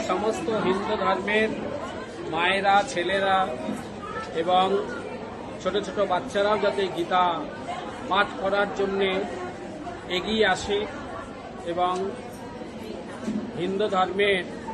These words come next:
সার গ্রন্থ হচ্ছে গীতা। গীতা শুধু হিন্দু ধর্মের গ্রন্থ বললেও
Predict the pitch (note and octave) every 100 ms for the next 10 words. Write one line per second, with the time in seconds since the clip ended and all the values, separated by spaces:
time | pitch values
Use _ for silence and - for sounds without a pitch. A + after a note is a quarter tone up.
0 | - - - - - - - F#3 G3 F#3
1 | D#3+ F#3+ A3+ A3 G3+ - F3+ E3 D#3+ E3+
2 | G3 G#3 - - - - - - - -
3 | - - G3 B3+ B3 A3+ A#3+ G#3 A3 A#3
4 | A3+ A3+ A#3 A3+ G#3 G3+ G#3+ G#3 G#3+ G#3+
5 | A3 A3